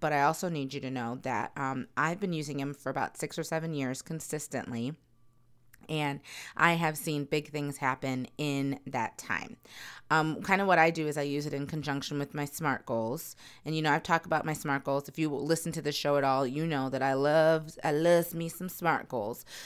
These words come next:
I'm always talking about goals, and I wanna make sure that they are specific, measurable, achievable, realistic, and timely. And so I run all of my goals, anything that I'm trying to do, I run it through that test.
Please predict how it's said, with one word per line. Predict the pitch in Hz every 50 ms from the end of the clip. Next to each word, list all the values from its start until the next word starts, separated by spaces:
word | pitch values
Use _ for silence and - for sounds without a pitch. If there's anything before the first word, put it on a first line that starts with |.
| - - -
I'm | 156 156
always | 147 143 147 151 -
talking | - 165 165 - 165
about | 170 165 151 151 160 -
goals, | 151 151 147 143 143 143
and | 156 143
I | 139
wanna | 139 143
make | 139 139 139
sure | - - - 143
that | 147 143 -
they | - 143 139
are | 139 135
specific, | - - - - 151 - - - 165 147 - - - 233 277 - - - - - - - - - -
measurable, | 160 160 170 165 156 151 - - 151 143 - 143 143 139 147 147 - - -
achievable, | 151 - - - - 208 220 220 190 202 175 - 151 143 139 139 - - -
realistic, | 143 139 156 175 185 190 185 165 143 - - - - 151 135 139 - - - _ -
and | 143 139 147 143
timely. | - - - - - 170 160 156 143 123 - - 71 - 165 - - - - - - - -
And | - 160 165
so | 165 180
I | 165 170
run | 175 170 175 170 170 -
all | - 151 175 196 220 233
of | 240 226 208
my | 214 196 190
goals, | - 160 147 143 143 - - -
anything | 190 202 226 240 240 - 226 214 214 208
that | 185 175 -
I'm | - 156 156 170 175
trying | - 190 170 170 170 170
to | 170 165
do, | 151 139 135 117 -
I | -
run | 143 139 143 143 147
it | 135 - -
through | - 147 147 143 139
that | 143 143 139 - -
test. | - - 135 135 131 139 - - -